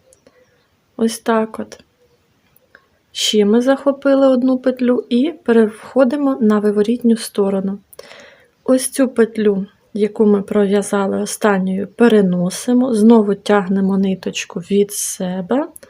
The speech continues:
ми її пров'язали, але знову зробили подвійною. І в'яжемо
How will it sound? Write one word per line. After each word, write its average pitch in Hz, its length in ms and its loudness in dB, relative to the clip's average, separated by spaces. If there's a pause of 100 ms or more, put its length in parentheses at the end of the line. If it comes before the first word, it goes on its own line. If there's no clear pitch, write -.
(920)
ми 233 180 6
її 226 180 6
пров'язали, 254 800 2
але 226 240 2
знову 254 340 2
зробили 233 480 2
подвійною. 196 920 -4 (840)
І 269 180 -2
в'яжемо 214 760 0